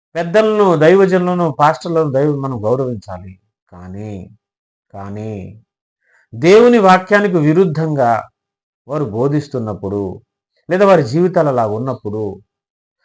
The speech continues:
లేఖనానికి విరుద్ధంగా వారి ప్రవర్తన ఉన్నప్పుడు,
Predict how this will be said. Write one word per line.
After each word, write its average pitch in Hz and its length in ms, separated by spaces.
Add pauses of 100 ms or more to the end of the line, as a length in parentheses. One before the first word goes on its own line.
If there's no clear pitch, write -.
(140)
లేఖనానికి 208 580
విరుద్ధంగా 202 640
వారి 156 200
ప్రవర్తన 131 440
ఉన్నప్పుడు, 110 680